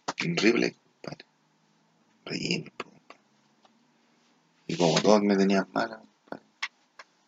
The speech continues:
después le llegó, compadre, el caso al, al,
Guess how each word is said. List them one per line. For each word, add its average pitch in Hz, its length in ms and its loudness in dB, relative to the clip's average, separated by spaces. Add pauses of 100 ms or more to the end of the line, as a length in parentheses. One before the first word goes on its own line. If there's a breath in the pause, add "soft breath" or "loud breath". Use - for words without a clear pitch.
(140)
después - 340 -2
le 90 140 -4
llegó, 87 220 -16
compadre, - 340 -20 (400)
el - 140 -6 (100)
caso - 300 -6
al, - 80 -4 (260)
al, - 140 -16